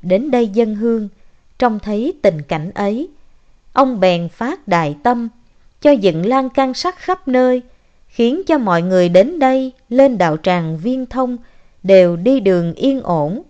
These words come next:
không sợ hãi gì nữa. Chẳng mất công cứ mỗi bước lại phải nhìn xuống chân, đắc đại tổng trì,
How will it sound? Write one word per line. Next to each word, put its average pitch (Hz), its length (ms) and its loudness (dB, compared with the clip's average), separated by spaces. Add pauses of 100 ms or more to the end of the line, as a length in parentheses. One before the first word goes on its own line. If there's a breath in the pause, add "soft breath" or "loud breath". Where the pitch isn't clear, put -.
(200)
không 208 340 -6
sợ 165 240 -4
hãi 165 320 -6
gì 185 240 -6
nữa. 156 400 -6 (880)
Chẳng 180 360 -2
mất 349 220 -2
công 220 400 2
cứ 320 200 2
mỗi 165 200 0
bước 285 400 2
lại 175 160 0
phải 175 220 -2
nhìn 196 320 0
xuống 247 360 -4
chân, 269 260 4 (580)
đắc 311 340 -4
đại 151 360 0
tổng 240 320 0
trì, 160 320 0